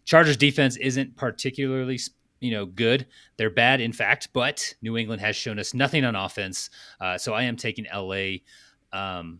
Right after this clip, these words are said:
their backs are kinda against the wall. Uh, they need a win. We've seen them in this position before this season. They were oh and three. They got the win, I think, on the road in Minnesota. But I think this is a good spot for them to, to get a bounce-back win against a team that,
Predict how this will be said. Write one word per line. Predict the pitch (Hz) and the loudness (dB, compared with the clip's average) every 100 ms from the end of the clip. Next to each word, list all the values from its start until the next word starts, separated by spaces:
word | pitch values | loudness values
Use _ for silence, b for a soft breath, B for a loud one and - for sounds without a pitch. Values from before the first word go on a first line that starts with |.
| _ - | _ -4
their | 120 | 2
backs | 113 131 - | 6 4 2
are | 120 | -6
kinda | - 135 143 | 0 2 2
against | 127 143 147 | 0 -2 -2
the | |
wall. | 127 156 175 _ 104 | -2 -2 -4 _ -10
Uh, | 95 92 | -8 -4
they | 104 | -4
need | 104 120 | 0 0
a | 110 | 2
win. | 110 139 135 123 101 | 2 2 0 -8 -10
We've | 98 | -8
seen | 120 | -8
them | 107 101 | -6 -6
in | |
this | 98 | -8
position | - 98 101 107 | -10 -8 -6 -6
before | 90 - 110 | -8 -4 -4
this | 101 - | -4 -6
season. | 104 98 | -6 -6
They | |
were | 95 87 | -6 -4
oh | 98 101 | -4 -6
and | 92 | -6
three. | 98 92 | -6 -4
They | |
got | 92 90 | -4 -6
the | 90 | -6
win, | 92 | -8
I | 90 | -8
think, | - 87 | -10 -12
on | 90 | -10
the | 85 | -8
road | 92 92 | -8 -6
in | 92 | -8
Minnesota. | 90 - 92 90 90 B B B - | -8 -8 -8 -8 -10 B B B -10
But | 87 90 | -6 -4
I | |
think | 107 135 | -2 0
this | 127 110 | -2 -4
is | |
a | 95 | -6
good | 98 90 | -6 -6
spot | - 82 - | -8 -8 -10
for | 85 | -10
them | 82 78 | -10 -10
to, | 87 78 | -10 -12
to | - 80 | -14 -10
get | 85 | -8
a | |
bounce-back | 78 80 - 80 - | -6 -8 -6 -8 -8
win | 85 | -8
against | 87 85 | -6 -8
a | - | -4
team | 143 117 | 0 0
that, | 104 | -2